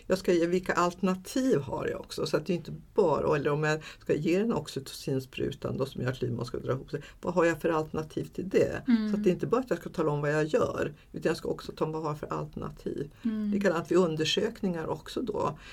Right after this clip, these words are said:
Speaker 1: vid, vid, eh, vaginala undersökningar, när man känner hur långflåsar, att det finns o-, finns andra alternativ.
Speaker 2: Ja.
Speaker 1: Och, och då, och så får man ta konsekvenserna av det då.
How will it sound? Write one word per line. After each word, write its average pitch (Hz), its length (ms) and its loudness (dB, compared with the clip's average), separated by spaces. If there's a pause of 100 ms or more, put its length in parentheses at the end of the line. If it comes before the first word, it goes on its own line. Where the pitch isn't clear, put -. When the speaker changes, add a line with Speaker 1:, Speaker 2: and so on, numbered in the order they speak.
(160)
Speaker 1:
vid, 143 220 -6 (100)
vid, 143 560 0
eh, - 340 -4
vaginala 131 560 0
undersökningar, 120 800 -4
när - 100 -6
man 135 140 -2
känner 131 300 -6
hur 143 300 -4 (220)
långflåsar, 127 500 -2 (240)
att 190 120 -2
det 196 80 -12
finns 190 280 -2
o-, 185 140 -2 (100)
finns 202 240 -2
andra 196 300 0
alternativ. 190 800 -2
Speaker 2:
Ja. 208 360 -2 (260)
Speaker 1:
Och, 202 240 0
och 190 80 0
då, 190 360 2
och - 140 -8
så 202 100 -8
får 196 120 -4
man 180 140 0
ta 175 100 -4
konsekvenserna 170 640 -4
av 170 100 -4
det 247 260 -2
då. - 160 -10